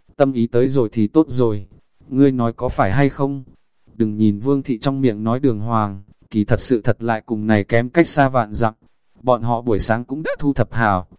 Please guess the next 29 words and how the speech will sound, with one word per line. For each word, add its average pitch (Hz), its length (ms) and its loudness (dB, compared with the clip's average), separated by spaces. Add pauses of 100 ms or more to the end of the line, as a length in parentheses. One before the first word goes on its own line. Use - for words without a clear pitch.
(100)
liền 107 240 0
trở 104 200 4
lại 110 200 -2
đây. 135 320 4 (440)
Chính 135 240 -4
là 123 120 2
sợ 120 220 4
Nhạc 110 260 0
y 139 160 4
nhân 139 200 2
làm 110 240 0
trò 107 180 0
trong 131 200 -4
thôn 135 220 -2
mọi 120 180 -4
người 110 220 -2
mặt 107 200 -2
nhi 147 220 4
không 143 240 -4
cho 135 160 -2
bọn 127 180 0
họ 113 200 -2
mặt, 110 200 0 (220)
vạn 113 300 -2
nhất 165 140 2
xuống 139 280 -2
đài 117 160 0
không 143 240 -4
được. 110 240 2